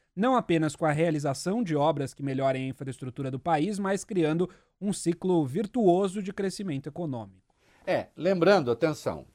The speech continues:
Speaker 2: que você tem, então, esse piso de investimento, que é de setenta e nove bilhões, corrigido pelo I P C A. Tá lá.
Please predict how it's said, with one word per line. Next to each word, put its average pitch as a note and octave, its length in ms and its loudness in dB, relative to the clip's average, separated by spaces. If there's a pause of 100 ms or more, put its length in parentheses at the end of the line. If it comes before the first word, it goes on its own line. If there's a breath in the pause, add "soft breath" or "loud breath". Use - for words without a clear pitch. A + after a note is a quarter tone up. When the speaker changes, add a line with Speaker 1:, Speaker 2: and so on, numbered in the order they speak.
Speaker 2:
que D3+ 300 -2
você C3+ 320 -4
tem, E3 340 0
então, C3+ 340 -2
esse B2 240 -6
piso D#3 600 -4
de G2+ 100 -10
investimento, G#2+ 720 -8
que C#3+ 60 -4
é C3+ 40 -4
de A2 100 -12
setenta A#2 420 -6
e - 20 -8
nove G#2 260 -8
bilhões, G#2+ 440 -8
corrigido G#2+ 560 -6
pelo G2+ 160 -6
I G2 40 -10
P F#2+ 160 -8
C F#2+ 180 -8
A. F#2+ 220 -6 (1600)
Tá G2+ 120 -6
lá. F#2+ 300 -8